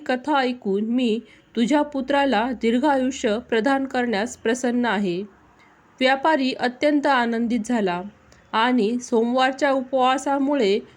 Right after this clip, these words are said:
व्यापाऱ्याच्या घरात सुखशांती पुन्हा आली.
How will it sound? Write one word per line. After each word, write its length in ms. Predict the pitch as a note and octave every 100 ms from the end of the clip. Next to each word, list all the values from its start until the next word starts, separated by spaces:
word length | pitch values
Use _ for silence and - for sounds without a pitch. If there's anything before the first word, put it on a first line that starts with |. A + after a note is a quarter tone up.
| -
व्यापाऱ्याच्या 680 | A3+ A3+ A3+ C4+ C#4 C#4+ D4 C#4+
घरात 400 | D4 B3 A#3 B3
सुखशांती 920 | - C4+ D4 D4+ C4 A3+ A#3 G#3 A#3 -
पुन्हा 300 | A#3 A#3+ A#3
आली. 380 | G3 F3+ F3